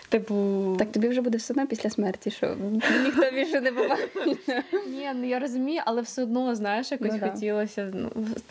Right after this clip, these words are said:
Speaker 1: в останній день, знаєш, як не наївся, то не налижешся. Ну,
Speaker 2: Ну
Speaker 1: але
Speaker 2: да.
Speaker 1: то таке. Загалом це все називається, це що жити або майбутнім, або минулим.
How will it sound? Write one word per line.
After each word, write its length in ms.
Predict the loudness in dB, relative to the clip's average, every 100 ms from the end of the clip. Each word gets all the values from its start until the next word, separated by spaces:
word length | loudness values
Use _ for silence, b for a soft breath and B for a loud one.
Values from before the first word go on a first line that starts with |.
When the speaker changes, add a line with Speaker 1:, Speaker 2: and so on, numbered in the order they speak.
| 0 2
Speaker 1:
в 60 | 4
останній 680 | 2 2 2 2 2 0 2
день, 400 | 4 4 2 4
знаєш, 500 | 4 4 2 0 -4 -12 B B -4
як 200 | 0 2
не 120 | 4 2
наївся, 500 | 2 2 0 0 -2
то 120 | 0
не 140 | 0
налижешся. 720 | 2 2 2 0 -4 -10 -2
Ну, 120 | 2 2
Speaker 2:
Ну 40 |
Speaker 1:
але 200 | 2 2
Speaker 2:
да. 60 | 0
Speaker 1:
то 120 | -4
таке. 360 | -6 -6 -4 -6 -8 -10
Загалом 540 | -8 -4 -2 0 -2
це 120 | -4 -8
все 260 | -2 0
називається, 720 | 0 -2 0 0 0 -2 -4
це 180 | -4 -2
що 500 | 0 2 4 4 2 0
жити 340 | -2 -2 0
або 200 | -2 -2
майбутнім, 760 | -4 -4 -4 -6 -4 -4 0 0
або 680 | 0 -2 0 0 2 2 0
минулим. 580 | 0 0 0 0 0